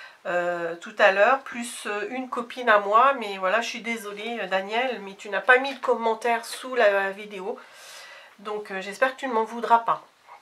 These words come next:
Alors, les personnes participantes, c'est Candy Anne Scrap, Dominique Provost,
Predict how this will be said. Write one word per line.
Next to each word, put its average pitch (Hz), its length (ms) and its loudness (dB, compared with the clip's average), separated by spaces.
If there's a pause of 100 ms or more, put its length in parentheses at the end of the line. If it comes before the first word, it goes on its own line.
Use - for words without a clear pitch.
(640)
Alors, 214 220 8
les 247 120 6
personnes 294 400 2
participantes, 233 760 -2
c'est 226 200 -12
Candy 277 460 0
Anne 220 200 0
Scrap, - 600 -2 (380)
Dominique 277 520 -4
Provost, 190 600 -10